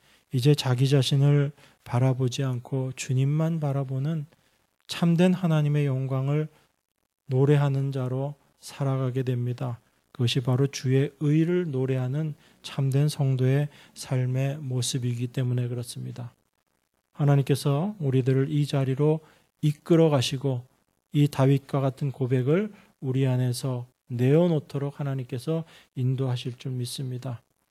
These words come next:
우린 그 하나님 만나기를 원합니다. 그것을 위해서 날마다 기도하시고 하나님 앞에 나아가는 여러분과 제가 되기를 원합니다. 기도하겠습니다. 하나님 아버지, 감사합니다.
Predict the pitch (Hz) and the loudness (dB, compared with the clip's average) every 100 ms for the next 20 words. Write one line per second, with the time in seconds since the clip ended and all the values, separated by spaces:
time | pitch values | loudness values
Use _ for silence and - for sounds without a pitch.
0 | _ _ - 135 131 151 135 156 139 143 | _ _ -4 -2 2 2 4 4 4 2
1 | 151 147 123 123 127 123 127 127 123 120 | 2 0 0 0 0 0 -2 0 0 -2
2 | 120 120 113 113 - _ _ _ _ 135 | -2 -4 -6 -8 -10 _ _ _ _ 2
3 | 139 165 143 139 135 151 131 123 127 123 | 4 6 6 6 4 2 4 2 2 2
4 | 135 135 - - _ - 131 139 127 - | 0 -2 -4 -18 _ 0 6 6 6 2
5 | 127 131 123 - _ _ - 139 135 131 | -2 -4 -4 -10 _ _ 0 6 8 8
6 | 123 139 127 123 123 123 147 226 214 - | 6 4 2 2 2 2 0 0 -4 -18
7 | _ 135 127 123 120 127 123 123 117 117 | _ -2 0 0 0 -2 -2 -4 -4 -4
8 | 117 120 135 147 127 123 120 120 123 - | -6 -6 -6 -6 -8 -8 -10 -12 -14 -18
9 | _ _ - 127 120 113 - 127 123 110 | _ _ -8 -4 -4 -6 -8 -10 -10 -12
10 | - _ _ _ - _ _ - _ _ | -16 _ _ _ -20 _ _ -20 _ _
11 | _ _ 156 147 143 139 131 127 127 123 | _ _ 6 8 8 6 4 2 2 2
12 | 123 131 123 123 123 113 120 | 4 2 2 2 0 -4 -6